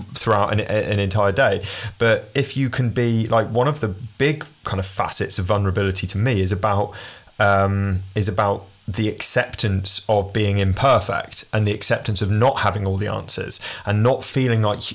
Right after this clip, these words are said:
because you're the C E O, for example, that you have to know all the answers. Because again, that's what stifles the creativity from other areas and things like that. And it comes back again to the polarity thing, because if you have got,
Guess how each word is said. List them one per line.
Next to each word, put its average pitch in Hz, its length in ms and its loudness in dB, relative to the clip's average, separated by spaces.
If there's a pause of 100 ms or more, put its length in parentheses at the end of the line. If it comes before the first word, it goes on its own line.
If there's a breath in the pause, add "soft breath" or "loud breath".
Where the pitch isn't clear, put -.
because 123 520 0
you're 98 380 2 (220 loud breath)
the 107 80 0
C 101 300 2
E 113 40 6
O, 127 160 6
for - 160 -2
example, 98 400 -2
that 104 80 0
you 120 160 2
have - 460 0
to 117 100 0
know 104 320 2
all 98 220 0
the 101 120 2
answers. - 520 -2 (420 loud breath)
Because 123 320 0
again, 131 260 2
that's 131 300 2
what 113 160 -2
stifles 104 560 2
the 107 80 -2
creativity 98 540 0
from 98 180 0
other 95 200 2
areas 98 440 2
and 95 100 -2
things 98 220 -2
like 98 140 -4
that. 113 280 2 (280 loud breath)
And 113 420 0
it 117 160 -2
comes 139 240 -2
back - 240 -2
again 127 300 0
to - 120 -6
the 107 60 -4
polarity 117 600 0
thing, 101 300 -2
because 110 540 0 (220 loud breath)
if 139 180 -2
you 147 140 0
have 120 160 -2
got, 113 400 2